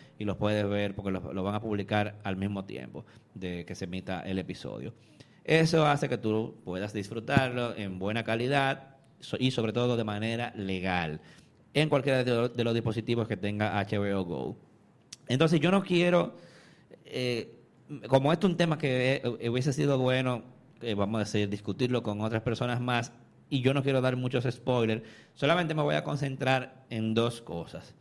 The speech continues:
¿Qué es lo que más pasa, eh, eh, en, en Game of, Game of Thrones? Que matan gente. O sea, en Game, Game of Thrones yo no sé cuántos miles de gente han matado, y ahí tú sabes que tú no te puedes encari-, encariñar con ningún tipo de, de personaje porque se lo pueden lamber en cualquier momento.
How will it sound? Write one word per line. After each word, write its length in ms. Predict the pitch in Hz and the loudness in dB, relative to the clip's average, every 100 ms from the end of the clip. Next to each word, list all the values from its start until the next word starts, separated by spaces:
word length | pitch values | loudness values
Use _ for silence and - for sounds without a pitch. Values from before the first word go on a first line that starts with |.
| - - _ - | -20 -20 _ 0
¿Qué 160 | 156 175 | 2 4
es 80 | |
lo 100 | 165 | 4
que 120 | 156 143 | 4 2
más 160 | 147 | 0
pasa, 600 | 151 135 139 143 139 - - - _ _ | 0 -2 -2 -2 -4 -8 -20 -20 _ _
eh, 380 | 123 117 104 - | -6 -6 -6 -10
eh, 460 | 104 107 107 - 113 | -12 -10 -10 -6 -6
en, 160 | 113 110 | -8 -8
en 200 | 117 117 | -8 -2
Game 200 | 123 135 | -2 -2
of, 100 | - - | -4 -6
Game 200 | 120 127 | -2 0
of 120 | 120 | 0
Thrones? 360 | - 156 104 - - - - | 4 4 2 -4 -18 -18 -6
Que 140 | 95 | -2
matan 400 | 101 117 113 101 | 2 2 2 -2
gente. 400 | 92 87 78 69 - | -4 -6 -8 -14 -16
O 80 | 107 | -10
sea, 320 | 95 92 90 | -6 -4 -4
en 120 | 90 | -4
Game, 220 | 104 101 101 | -6 -8 -10
Game 200 | 104 98 | -8 -6
of 100 | 95 | -6
Thrones 280 | 120 135 127 | -2 0 0
yo 60 | |
no 100 | 127 | -2
sé 180 | 127 127 | -2 -2
cuántos 280 | 120 123 127 | -2 -4 -4
miles 380 | 113 127 135 117 | -4 -2 -2 0
de 60 | |
gente 440 | 110 117 110 110 104 | 0 0 0 -4 -4
han 220 | 107 104 | -6 -4
matado, 520 | 104 101 123 113 107 - - - - | -4 -2 0 2 0 -6 -20 -20 -14
y 200 | - 107 | -4 0
ahí 300 | 104 107 131 | 2 0 -2
tú 200 | - 123 | -4 -8
sabes 240 | 113 120 110 | -4 -2 -2
que 60 | |
tú 80 | 110 | -2
no 80 | 113 | -4
te 80 | 107 | -2
puedes 180 | 110 | -2
encari-, 280 | 110 107 107 | -2 -4 -4
encariñar 520 | 107 98 104 95 104 101 | -8 -6 -4 -2 -4 -4
con 160 | 101 | -4
ningún 460 | 101 98 98 135 131 | -4 -4 -2 -4 -2
tipo 340 | 120 120 120 | -2 -2 0
de, 600 | 110 104 101 98 92 87 | 2 2 0 0 -4 -6
de 160 | 110 95 | -10 -8
personaje 540 | 101 98 104 127 131 | -6 -6 -4 -2 0
porque 240 | 104 98 101 | -2 -4 -6
se 100 | 101 | -6
lo 140 | 92 | -4
pueden 260 | 104 113 117 | -4 -2 -2
lamber 380 | 104 98 120 131 | -4 -2 0 0
en 100 | 113 | 0
cualquier 340 | 98 92 98 | -4 -4 -4
momento. 460 | 95 69 53 - | -4 -6 -10 -12